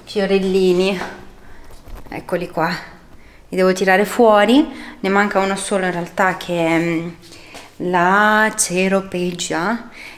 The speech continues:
che ha subito un piccolo incidente ed è quasi morta. <laughs> Si sono salvate le, le, le cipolline e le ho ripiantate, spero che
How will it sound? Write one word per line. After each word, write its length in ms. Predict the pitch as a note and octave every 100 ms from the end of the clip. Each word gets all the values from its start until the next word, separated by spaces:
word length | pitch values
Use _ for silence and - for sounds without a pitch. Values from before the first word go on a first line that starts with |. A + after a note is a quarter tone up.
| -
che 380 | - G3 F#3 F#3
ha 140 | F#3+
subito 480 | F#3 - E3+ E3+ -
un 140 | F3+ D#3+
piccolo 320 | E3+ - E3
incidente 800 | E3 - D3+ C3 - G#3 A3 - - -
ed 160 | - F#3
è 300 | E3+ F3 F3 - - -
quasi 800 | - C#3 D#3 D#3+ C#3+ - - - - _ _ _ _ _ _ _ _ -
morta. 460 | - - - A#3+ C4+ - - - - - - - - -
<laughs> 440 | D4 D4 C4 A#3+ G#3 - - - - -
Si 240 | - -
sono 220 | G3+ G#3 F#3+
salvate 560 | F3+ F3 F3 F3+ F3+
le, 760 | D#3+ D#3 - C2+ - - - -
le, 200 | - A2
le 160 | F3+
cipolline 1000 | F3 F3+ F3+ F#3 F3+ E3+ D#3+ F3 G3+ -
e 500 | - E3+ D#3+ E3 - -
le 140 | F3
ho 40 |
ripiantate, 800 | E3 F3 F#3 F#3+ F#3+ C#3 D3+ E3
spero 380 | - - D#3 E3
che 380 | E3 E3 D3+ D3